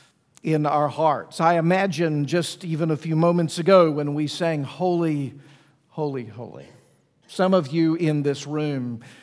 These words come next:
closed your eyes in meditative reflection as the truth of the stanzas of that hymn were woven and refreshing into your heart. Or when you would sing, "I heard the voice of Jesus say,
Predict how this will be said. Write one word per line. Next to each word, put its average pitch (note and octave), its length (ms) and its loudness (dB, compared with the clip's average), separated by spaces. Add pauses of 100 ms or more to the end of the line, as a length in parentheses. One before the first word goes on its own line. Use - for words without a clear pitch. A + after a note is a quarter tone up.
(340)
closed F#3+ 440 6
your E3 160 4
eyes C#3+ 420 4
in C3 120 -2
meditative C#3 560 -4
reflection A#2 840 -10 (680)
as C3 220 -10
the C#3 220 -4 (200)
truth G3+ 680 2
of D#3 100 -4
the C#3+ 80 -4
stanzas E3 680 -2
of C#3+ 100 -4
that D3 180 0
hymn C3 580 -4 (220)
were D3 160 -6
woven C3+ 880 -2 (340)
and C3+ 160 -8
refreshing C3 800 -6 (680)
into D#3+ 380 0
your C3 200 -6
heart. B2+ 520 -8 (1200)
Or C#3+ 100 -6
when E3+ 280 2
you D#3+ 160 2
would D3 240 -2
sing, E3 480 0
"I C#3+ 140 -2
heard F3 400 -2
the D3+ 80 -2
voice D#3 440 0
of C3+ 140 -8
Jesus C3+ 520 -10
say, F#2+ 480 -16